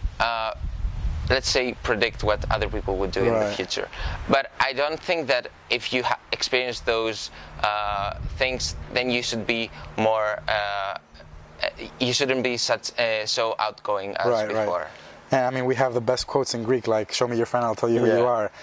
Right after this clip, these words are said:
Speaker 2: And personally, for me, my first year in, in Italy when I was studying, I found myself in a, in a group of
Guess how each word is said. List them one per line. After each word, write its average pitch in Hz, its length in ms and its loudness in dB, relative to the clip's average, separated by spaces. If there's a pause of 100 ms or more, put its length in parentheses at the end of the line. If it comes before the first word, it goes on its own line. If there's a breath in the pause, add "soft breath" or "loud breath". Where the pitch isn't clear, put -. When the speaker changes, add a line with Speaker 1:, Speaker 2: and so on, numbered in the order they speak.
(380 loud breath)
Speaker 2:
And 120 360 2
personally, 143 380 2
for 131 160 -2
me, 139 180 2
my 127 220 2
first - 800 -2 (200 loud breath)
year 127 220 4
in, 117 300 -2
in 117 120 2
Italy 120 280 2
when 113 140 2
I 104 160 -2
was 101 140 -2
studying, 135 420 2 (1000 loud breath)
I 127 480 4
found 143 220 2
myself 135 400 2
in 123 80 2
a, 113 200 4
in 113 120 2
a 113 60 2
group 117 260 2
of 117 160 -2